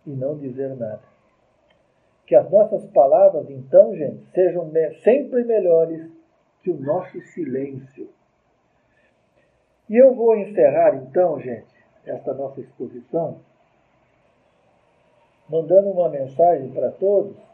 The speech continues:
todas as famílias, né? As famílias que querem se estruturar e já estejam também no caminho da estruturação, para manter um clima bastante fraterno no lar,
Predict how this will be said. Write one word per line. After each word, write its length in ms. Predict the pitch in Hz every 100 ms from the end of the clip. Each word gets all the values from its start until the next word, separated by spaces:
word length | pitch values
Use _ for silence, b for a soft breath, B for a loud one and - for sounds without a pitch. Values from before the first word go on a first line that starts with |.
| _ _ _ - - _ _ _ _
todas 380 | 196 202 165 151 135 _ _ - -
as 180 | 139 -
famílias, 520 | 131 139 214 156 107 - _ _ _ _ -
né? 300 | 143 190 - _ -
As 180 | 135 -
famílias 480 | 151 143 175 151 -
que 140 | 117
querem 400 | - 151 165 143 -
se 80 | 151
estruturar 920 | - - 135 - 120 139 165 160 - -
e 100 | 156
já 140 | 120 139
estejam 560 | 135 - 156 175 131 123
também 580 | 139 123 131 180 147 - b b b _
no 100 | 151
caminho 400 | - 143 156 165
da 120 | 160
estruturação, 1000 | 147 - 143 127 139 120 - - 196 - - - _ _ _ _ _ _ _ -
para 180 | 208
manter 400 | 220 214 214 269 247
um 140 | 170
clima 380 | 165 214 190 208
bastante 460 | - - 233 233 -
fraterno 720 | 196 147 - 180 196 139 135
no 180 | 123 123
lar, 400 | 156 196 -